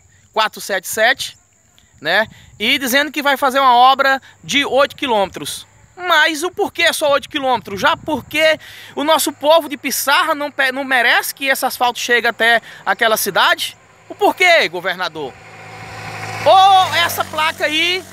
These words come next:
é só simplesmente mais uma promessa de campanha, como o senhor é acostumado a fazer, junto com outros parlamentares em nossa região, só em período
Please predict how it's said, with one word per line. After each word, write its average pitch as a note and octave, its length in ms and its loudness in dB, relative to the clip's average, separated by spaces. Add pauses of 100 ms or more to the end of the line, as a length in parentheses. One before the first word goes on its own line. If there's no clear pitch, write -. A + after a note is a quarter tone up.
(240)
é D4+ 120 2
só D#4 240 -2
simplesmente E4 760 -2
mais D#4 320 0
uma E4 160 -4
promessa D4 520 -2
de B3 120 -10
campanha, E4 760 0 (320)
como E4+ 280 2
o - 20 -2
senhor D#4 260 0
é D#4+ 60 2
acostumado D4 640 -4
a C#4 60 0
fazer, C4 600 2 (320)
junto C4 320 -6
com C#4 160 -4
outros D4 240 0
parlamentares C4+ 1040 -2 (240)
em B3+ 100 -2
nossa C4+ 380 0
região, B3+ 600 2 (200)
só D4+ 480 2
em D4+ 180 -2
período C4+ 720 -2